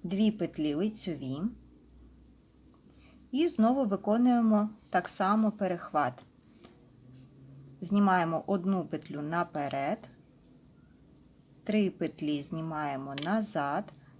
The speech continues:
пров'язуємо наступну одну лицьову,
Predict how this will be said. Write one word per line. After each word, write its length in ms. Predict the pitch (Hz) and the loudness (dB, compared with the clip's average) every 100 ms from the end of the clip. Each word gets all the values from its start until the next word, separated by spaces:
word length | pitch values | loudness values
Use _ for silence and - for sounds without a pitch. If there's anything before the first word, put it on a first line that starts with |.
| - | -18
пров'язуємо 880 | - 185 180 196 180 165 170 160 156 | -4 -2 2 2 2 -2 -4 -4 -4
наступну 840 | 160 180 - 185 156 - 147 131 - - - - - - - | -4 -6 -6 -6 -6 -6 -8 -8 -12 -20 -20 -20 -20 -20 -14
одну 460 | - 170 180 175 156 | -6 -4 -2 -2 -2
лицьову, 760 | 147 131 - 139 127 127 156 | -4 -6 -10 -10 -8 -6 -4